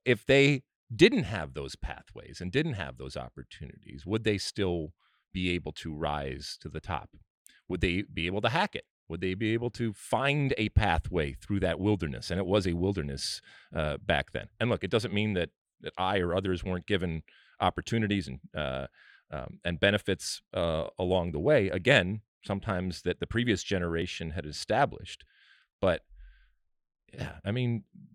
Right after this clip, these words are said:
the, the opportunities that Gio and others have,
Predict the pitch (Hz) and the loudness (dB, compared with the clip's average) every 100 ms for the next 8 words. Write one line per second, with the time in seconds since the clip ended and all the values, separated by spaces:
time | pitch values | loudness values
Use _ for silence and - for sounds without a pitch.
0 | - _ - - - _ - 110 104 98 | -20 _ -20 -20 -20 _ -4 0 2 0
1 | 87 - - 98 95 123 - - 139 131 | -2 -10 -4 0 4 2 2 0 2 2
2 | 113 98 92 - - - - 90 87 87 | 4 2 0 -4 -14 -14 -4 0 0 0
3 | 110 98 95 90 90 85 82 - 117 69 | 2 4 4 4 4 2 -2 -2 -2 0
4 | 76 85 | -4 -8